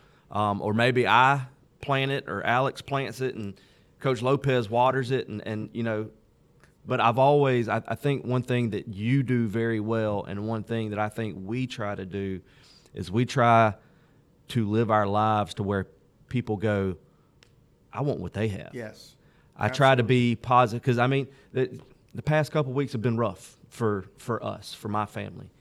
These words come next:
Speaker 1: And every day I come into the classroom, I try to be just the same as when everything is great and grand.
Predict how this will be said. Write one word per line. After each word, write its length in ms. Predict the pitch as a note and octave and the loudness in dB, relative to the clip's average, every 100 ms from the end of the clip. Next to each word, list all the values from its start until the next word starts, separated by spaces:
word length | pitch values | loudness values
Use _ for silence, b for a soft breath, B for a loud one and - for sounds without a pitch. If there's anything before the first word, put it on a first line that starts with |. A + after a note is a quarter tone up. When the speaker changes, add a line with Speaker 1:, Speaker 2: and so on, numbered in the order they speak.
| b b b | b b b
Speaker 1:
And 380 | G#2 G#2 G#2 G#2 _ - | -4 -2 -2 -4 _ -10
every 280 | A2 G2+ A2 | -6 -4 -2
day 240 | A2+ A2+ | -2 0
I 60 | A2 | -2
come 280 | - A#2 A#2 | 0 2 2
into 200 | A2+ A2+ | 2 -2
the 60 | |
classroom, 540 | G#2 A2 A2+ - A#2+ C3 | -2 0 0 0 -2 0
I 60 | F#2+ | -2
try 220 | A2+ G2+ | -2 -2
to 60 | |
be 140 | F#2 G2+ | 0 -2
just 240 | G#2 G#2 | 0 -2
the 80 | G#2+ | -4
same 340 | - G#2+ A2+ G#2 | -2 2 2 0
as 120 | E2+ | -4
when 180 | G#2+ G#2 | -4 -2
everything 440 | G#2 A2 - A2 | 0 -2 -4 -6
is 160 | G2+ F2+ D2+ | -6 -10 -12
great 280 | A2+ A2+ A2+ | -6 -4 -4
and 120 | G2 | -8
grand. 420 | G2 A2 A2+ G2 | -6 -4 -2 -4